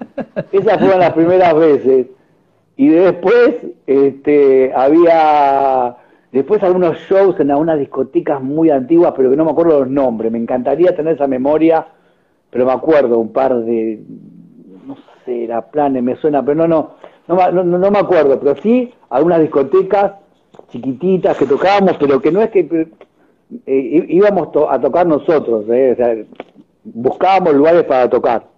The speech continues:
Speaker 2: Sí, esas
Speaker 1: Claro,
Speaker 2: fueron
Speaker 1: para
Speaker 2: las
Speaker 1: darse a
Speaker 2: primeras,
Speaker 1: conocer.
Speaker 2: las primeras veces que, que me acuerdo. Y me acuerdo, eh, de, del primer Viña también, que tiene que haber sido, no sé, hace mil años, en el noventa y tres, noventa y cuatro,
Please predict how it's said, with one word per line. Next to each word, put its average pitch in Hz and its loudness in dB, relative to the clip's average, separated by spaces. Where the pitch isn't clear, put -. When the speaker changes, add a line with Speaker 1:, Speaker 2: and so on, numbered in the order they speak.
Speaker 2:
Sí, 156 0
esas 156 2
Speaker 1:
Claro, 151 2
Speaker 2:
fueron 147 2
Speaker 1:
para 147 2
Speaker 2:
las 131 2
Speaker 1:
darse 139 0
a - 2
Speaker 2:
primeras, 156 2
Speaker 1:
conocer. 110 -8
Speaker 2:
las 143 -2
primeras 147 2
veces 165 0
que, 123 -2
que 127 -2
me 120 -2
acuerdo. 120 0
Y 131 -4
me 131 0
acuerdo, 165 2
eh, 131 2
de, 120 0
del 117 -2
primer 139 0
Viña 151 0
también, 147 -2
que 113 -6
tiene 135 0
que 135 0
haber 127 0
sido, 151 2
no 113 -6
sé, 123 -10
hace - -10
mil 127 -2
años, 117 -4
en 110 -10
el 107 -8
noventa 107 -8
y - -6
tres, 147 0
noventa 113 -6
y - -16
cuatro, 127 -2